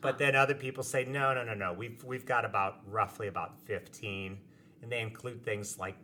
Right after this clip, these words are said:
Speaker 1: disgust, uh, hurt, uh, fear, surprise, um, uh,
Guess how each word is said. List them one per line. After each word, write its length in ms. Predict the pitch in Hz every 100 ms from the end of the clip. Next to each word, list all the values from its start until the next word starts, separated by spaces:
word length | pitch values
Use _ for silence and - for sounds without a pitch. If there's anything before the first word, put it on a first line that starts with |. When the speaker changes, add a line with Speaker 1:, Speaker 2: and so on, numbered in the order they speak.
| -
Speaker 1:
disgust, 800 | 110 - - 113 104 - - - - - - -
uh, 220 | 107 85
hurt, 580 | - - 123 117 117 - - - - - 104
uh, 260 | 76 78
fear, 680 | - - 117 117 117 117 - - - - - - 104
surprise, 800 | 127 127 120 117 117 117 - - - - 104
um, 560 | 90 85 82 85 87 - - - - - -
uh, 300 | 85 -